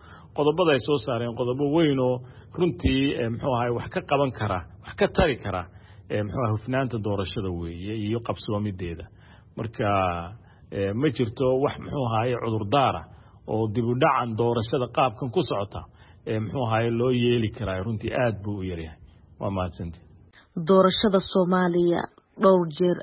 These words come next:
Speaker 2: ayay dib u dhacday marar badan, ee, Senator Hussein. Beesha caalamkuna waxay sheegtay in loo baahan yahay in doorashooyinka Soomaaliya la dhammaystiro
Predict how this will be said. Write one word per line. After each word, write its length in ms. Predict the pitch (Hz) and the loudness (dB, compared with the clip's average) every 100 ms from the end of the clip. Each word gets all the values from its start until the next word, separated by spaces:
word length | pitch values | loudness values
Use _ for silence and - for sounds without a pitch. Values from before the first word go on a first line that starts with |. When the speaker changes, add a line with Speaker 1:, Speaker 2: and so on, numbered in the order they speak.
| - | -2
Speaker 2:
ayay 300 | 185 180 170 | 2 4 4
dib 240 | 151 175 | 0 -2
u 60 | 180 | -2
dhacday 360 | 170 - 165 170 | -2 -2 -2 -2
marar 320 | 170 175 170 | 0 0 -2
badan, 360 | 160 170 175 165 - | -2 -2 -2 -6 -8
ee, 320 | - - - - | -8 -6 -4 -6
Senator 460 | - 175 175 - | -4 -2 -2 -6
Hussein. 500 | 165 170 - 180 170 185 - _ _ _ - | -6 -10 0 0 2 -4 -10 _ _ _ -2
Beesha 400 | 170 190 - 180 | 4 4 4 0
caalamkuna 680 | - 180 175 170 - - 175 165 - _ _ _ - | 0 2 2 0 -4 -4 -2 -4 -8 _ _ _ -2
waxay 240 | 190 180 | 0 0
sheegtay 580 | 170 - 170 - - 175 | 0 -2 -2 -6 -4 -2
in 160 | - 175 | 0 2
loo 200 | 180 170 | 2 2
baahan 380 | 156 170 170 | 0 -2 -2
yahay 360 | 165 165 - 165 170 _ _ _ _ 180 | -4 -4 -4 -4 -6 _ _ _ _ -2
in 140 | 175 170 - | 0 -2 -2
doorashooyinka 720 | 165 180 170 - 180 170 - 165 | 0 2 0 0 2 2 -2 -8
Soomaaliya 600 | - 170 175 175 170 170 | -4 -2 0 0 2 2
la 120 | 165 | 0
dhammaystiro 680 | 151 165 175 175 - - | -2 -2 -2 -2 -4 -4